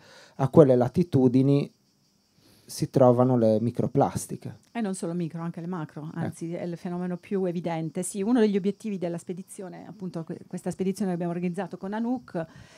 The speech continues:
Speaker 2: era, eh, una ricerca di, di microplastiche, campionamento di microplastiche,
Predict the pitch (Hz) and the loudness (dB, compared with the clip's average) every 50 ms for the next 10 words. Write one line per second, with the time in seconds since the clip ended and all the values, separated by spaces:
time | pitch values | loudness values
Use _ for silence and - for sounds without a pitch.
0 | - - - - 226 220 220 220 208 202 190 180 - - 180 175 170 170 175 185 | -20 -20 -10 -4 -2 0 0 2 2 2 2 0 0 -2 -4 -4 -4 -4 -4 -4
1 | 190 190 175 175 170 165 165 165 170 - - - - - _ - - - 247 247 | -4 -4 -4 -4 -6 -6 -6 -8 -8 -10 -10 -12 -14 -14 _ -10 -8 -6 -6 -2
2 | - 190 190 196 - 214 185 170 180 170 170 170 - - - 156 170 175 175 175 | -2 -2 -2 -2 -4 -4 -4 -4 -4 -4 -4 -6 -8 -10 -12 -10 -8 -6 -6 -6
3 | 170 - 185 175 - 147 143 - - 165 - 202 196 233 247 226 196 185 185 185 | -6 -6 -10 -10 -10 -12 -12 -12 -14 -8 -8 -6 -4 -4 -4 -4 -4 -4 -6 -6
4 | 190 165 170 175 165 - 180 160 170 160 - 156 - - 170 160 - 160 160 | -6 -6 -6 -6 -6 -6 -10 -10 -10 -10 -10 -12 -12 -12 -12 -8 -8 -8 -8